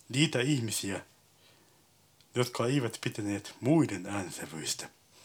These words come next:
Joten siitä syystä joudumme peruuttamaan äänensävytyspalvelun.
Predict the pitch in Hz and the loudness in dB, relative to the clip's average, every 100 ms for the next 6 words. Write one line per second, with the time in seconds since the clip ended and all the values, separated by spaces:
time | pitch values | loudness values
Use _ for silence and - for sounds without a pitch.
0 | - - _ _ _ _ _ - - - | -20 -20 _ _ _ _ _ -20 -20 -18
1 | - - - - 147 156 135 120 - - | -18 -20 -20 0 2 4 4 2 -6 -20
2 | _ - - 180 165 117 131 147 - - | _ -4 2 4 4 4 4 2 2 -2
3 | 113 - _ _ _ _ _ _ _ _ | -4 -6 _ _ _ _ _ _ _ _
4 | _ _ _ - _ - - _ _ - | _ _ _ -20 _ -20 -20 _ _ -8
5 | 127 135 117 120 165 - 143 127 117 - | 4 4 4 2 2 4 2 2 -4 -6
6 | - 98 104 98 82 - _ _ _ _ | -6 -4 -4 -4 -8 -14 _ _ _ _
7 | _ _ _ _ _ _ _ _ - - | _ _ _ _ _ _ _ _ -20 -20
8 | _ 107 101 104 131 135 - 107 101 98 | _ 0 2 2 2 2 0 -2 -2 -6
9 | - - - - 87 80 85 80 76 | -6 -6 -6 -4 -4 -6 -16 -18 -18